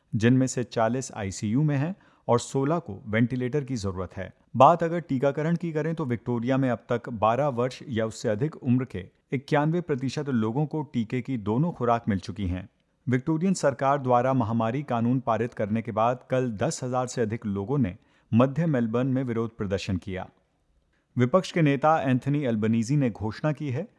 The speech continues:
कि लेबर सरकार चार लाख पैंसठ हजार मुफ्त टैफ स्थानों की जगह बनाएगी और अतिरिक्त बीस हजार ऑस्ट्रेलियाई लोगों को नौकरी या उनका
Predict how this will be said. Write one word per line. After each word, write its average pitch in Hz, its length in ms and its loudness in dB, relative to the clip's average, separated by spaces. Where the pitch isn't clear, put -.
कि 143 100 4
लेबर 123 340 6
सरकार 123 600 -2
चार 151 300 4
लाख 147 300 -2
पैंसठ 131 400 -2
हजार 117 340 0
मुफ्त 120 360 0
टैफ 135 220 4
स्थानों 113 400 0
की 139 140 -4
जगह 101 260 -2
बनाएगी 92 500 -4
और 139 140 8
अतिरिक्त 156 440 0
बीस 131 320 -2
हजार 135 260 4
ऑस्ट्रेलियाई 131 480 0
लोगों 123 320 0
को 123 160 -2
नौकरी 123 560 0
या 123 140 8
उनका 165 280 2